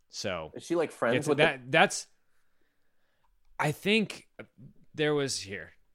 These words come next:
Speaker 1: let's, uh, it, it was, it was in more detail in the Wikipedia. I should have had it up. Let's, let's go look now.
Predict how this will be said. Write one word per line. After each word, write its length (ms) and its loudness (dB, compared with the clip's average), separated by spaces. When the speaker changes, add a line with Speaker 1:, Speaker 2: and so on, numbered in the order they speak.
Speaker 1:
let's, 260 -6
uh, 360 -4
it, 180 -8
it 140 -6
was, 240 -6
it 140 -10
was 180 -6
in 80 -4
more 160 -4
detail 340 -8
in 60 -10
the 60 -12
Wikipedia. 520 -16
I 20 -16
should 180 -16
have 80 -20
had 120 -16
it 80 -18
up. 160 -20
Let's, 380 -12
let's 180 -18
go 140 -12
look 260 -18
now. 320 -14